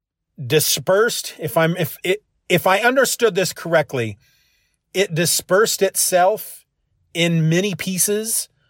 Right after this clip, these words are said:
across timelines and universes, and now is trying to collect those pieces back up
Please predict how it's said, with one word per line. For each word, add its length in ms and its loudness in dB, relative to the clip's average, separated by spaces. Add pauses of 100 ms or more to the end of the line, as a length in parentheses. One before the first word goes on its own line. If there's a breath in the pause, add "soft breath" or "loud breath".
(200)
across 540 2
timelines 920 0
and 160 -2
universes, 920 -2 (1000)
and 380 2
now 400 4
is 160 -2
trying 400 0
to 80 0
collect 420 -2
those 220 0
pieces 420 -4
back 320 0
up 320 0